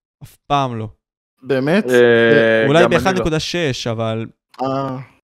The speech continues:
Speaker 3: אני נגיד סרטון ארוך של סי אס לא. אם זה סרטון של, אה, אתה יודע,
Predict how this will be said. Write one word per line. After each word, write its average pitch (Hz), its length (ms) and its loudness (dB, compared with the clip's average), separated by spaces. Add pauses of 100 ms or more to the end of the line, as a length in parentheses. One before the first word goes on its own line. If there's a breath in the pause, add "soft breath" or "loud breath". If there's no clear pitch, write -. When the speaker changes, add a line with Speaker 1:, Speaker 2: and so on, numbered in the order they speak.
(220)
Speaker 3:
אני 143 240 2
נגיד 175 260 0
סרטון 147 380 -6
ארוך 139 300 -4
של 123 180 -12
סי 127 260 -6
אס 120 220 -14
לא. 107 260 -6
אם 135 180 -4
זה 131 280 0
סרטון 123 520 -4
של, 117 360 -4
אה, 107 540 0
אתה 107 180 -10
יודע, 113 400 0